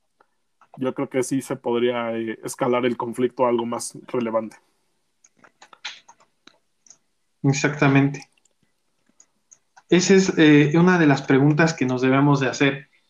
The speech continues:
Speaker 2: y que yo siento que todos los internacionalistas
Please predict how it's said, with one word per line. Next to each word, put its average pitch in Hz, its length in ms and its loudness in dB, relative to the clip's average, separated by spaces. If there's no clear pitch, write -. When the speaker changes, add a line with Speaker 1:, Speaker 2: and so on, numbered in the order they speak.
Speaker 2:
y 135 120 -6
que 143 120 4
yo 165 100 4
siento 170 760 0
que 127 240 2
todos 170 320 4
los 143 220 -2
internacionalistas 127 1120 -4